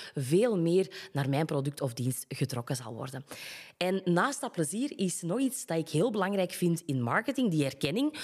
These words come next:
zoals ik al zei. En die herkenning gaat ook heel vaak over emotie. Stop jij emotie in jouw marketing? Wat kunnen mensen voelen bij jouw marketing? Is dat opluchting?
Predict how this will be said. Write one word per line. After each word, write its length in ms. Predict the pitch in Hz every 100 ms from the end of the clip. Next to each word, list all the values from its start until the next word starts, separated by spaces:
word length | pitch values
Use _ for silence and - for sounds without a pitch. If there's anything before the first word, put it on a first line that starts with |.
| - -
zoals 300 | - 226 247
ik 140 | 247
al 120 | 226
zei. 180 | 196 208
En 140 | 226 190
die 120 | 196
herkenning 400 | 196 247 294 -
gaat 220 | 165 - 151 -
ook 200 | 165 - -
heel 340 | - 135 208
vaak 560 | 190 165 156 - - - -
over 340 | 170 156 165
emotie. 520 | - 123 139 147 - - - _ - -
Stop 380 | - - 269 277
jij 300 | 160 170 185
emotie 640 | 156 143 139 214 277 - 156
in 140 | 131 139
jouw 140 | 127
marketing? 580 | 123 135 135 139 123 120 _ _ _ _ -
Wat 280 | 156 269 -
kunnen 240 | 247 196
mensen 360 | 190 196 175 135
voelen 460 | 127 254 294 147 - - -
bij 200 | 139 139
jouw 140 | 117
marketing? 600 | 120 120 117 - 117 101 - _ _ _
Is 220 | 170 147
dat 260 | 120 123 120 - - _ -
opluchting? 760 | 180 180 220 214 - 254 285